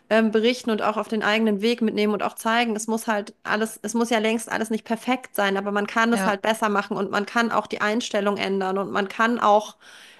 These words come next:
Speaker 1: man kann es auch anders machen, auch wenn man's jahrelang eben so gemacht hat,
Speaker 2: Ja,
Speaker 1: wie es halt gemacht
Speaker 2: definitiv.
Speaker 1: wurde, ne? Und das finde
Speaker 2: Ja.
Speaker 1: ich wirklich bei ihr ganz, ganz toll zu sehen gerade. Also da
Speaker 2: Ja,
Speaker 1: guck ich immer
Speaker 2: ist
Speaker 1: sehr
Speaker 2: so.
Speaker 1: gerne rein.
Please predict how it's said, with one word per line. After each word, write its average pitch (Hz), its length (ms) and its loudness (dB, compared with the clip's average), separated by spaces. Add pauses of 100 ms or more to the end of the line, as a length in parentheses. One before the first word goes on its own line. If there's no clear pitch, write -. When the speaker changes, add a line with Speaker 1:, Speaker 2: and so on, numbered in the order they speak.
Speaker 1:
man 226 180 2
kann 247 240 2
es 240 120 -4
auch 214 140 0
anders 233 380 4
machen, 196 240 -2
auch - 180 0
wenn 202 100 0
man's 202 200 -2
jahrelang 202 640 2 (120)
eben 208 240 2
so 214 160 0
gemacht 208 420 0
hat, 196 280 0 (340)
Speaker 2:
Ja, 185 260 6
Speaker 1:
wie 226 100 -2
es 214 120 -10
halt 196 200 6
gemacht 208 380 4
Speaker 2:
definitiv. 208 60 0
Speaker 1:
wurde, 208 320 6
ne? 214 200 4
Und 214 100 2
das 214 140 -6
finde 220 200 2
Speaker 2:
Ja. - 0 -
Speaker 1:
ich 214 120 -4
wirklich 214 400 0 (500)
bei 220 140 4
ihr 233 160 4
ganz, 220 240 0
ganz - 500 -4 (120)
toll 208 260 2
zu 202 140 -8
sehen 202 240 2
gerade. 170 400 -6 (240)
Also 190 200 2
da 196 60 4
Speaker 2:
Ja, 190 60 6
Speaker 1:
guck - 200 -4
ich - 40 -2
immer 208 200 4
Speaker 2:
ist - 20 2
Speaker 1:
sehr 202 120 4
Speaker 2:
so. - 0 -
Speaker 1:
gerne 196 220 2
rein. 185 400 -2